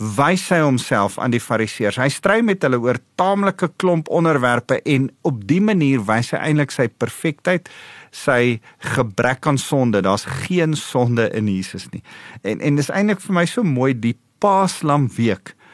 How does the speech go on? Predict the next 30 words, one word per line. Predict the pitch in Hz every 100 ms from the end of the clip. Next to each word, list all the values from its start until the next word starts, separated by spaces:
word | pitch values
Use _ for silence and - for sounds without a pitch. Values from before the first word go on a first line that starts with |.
| - - _
van | - 123 110
Jesus | 101 - -
Christus. | 104 87 - - -
En, | - 123 -
en, | 131 127
en | 139 135
as | 175 185
hy | 160
dit | 127 139
kom | - 123 101 127
doen, | 190 120 127 - - - - -
dan, | - 135 147 143
eh, | 53 52 52 - 92 120 -
kom | 190 180
eindig | 202 226 214 -
dit | 165 165
in | 143
vers | 156 127
drieëntwintig | 127 135 135 143 131 117
waar | 117 120
hy | 120
sewe | - - 202 180 190
ellendes | 147 131 113 117 131 139 127 -
kom | 131
uitspreek | 131 123 - - 117 117
oor | 117
Israel | 107 113 120 110 - -
en | 131 113
dan | 117 135 143 156
aankondig | 147 131 131 110